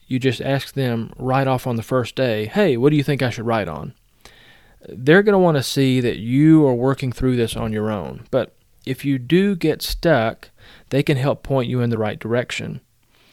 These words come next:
Also, if you're trying to refine a topic or hone in specifically on a topic, they can help you whittle that down. They can help you zoom in, make it something manageable, and they can help you maybe zoom out. They say, "You know, that's,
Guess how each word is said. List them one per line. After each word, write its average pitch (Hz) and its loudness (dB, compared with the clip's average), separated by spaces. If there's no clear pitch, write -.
Also, 156 4
if - -6
you're 135 -2
trying 127 -4
to 120 -2
refine 120 -4
a 151 -2
topic 156 -2
or - -8
hone 131 -2
in 151 2
specifically 139 -4
on 127 -4
a 123 -2
topic, 131 -4
they 143 0
can 147 2
help 156 2
you 120 0
whittle 127 2
that 117 -2
down. 147 4
They 127 0
can 127 -2
help 131 -2
you 117 -2
zoom 127 0
in, 170 2
make 123 -2
it 113 -6
something 104 -4
manageable, 156 2
and 120 -8
they 120 -2
can 120 -4
help 127 -4
you 117 -6
maybe 117 -4
zoom 110 -4
out. 139 -2
They 123 -6
say, 113 -8
"You 120 -6
know, 143 -4
that's, 131 -8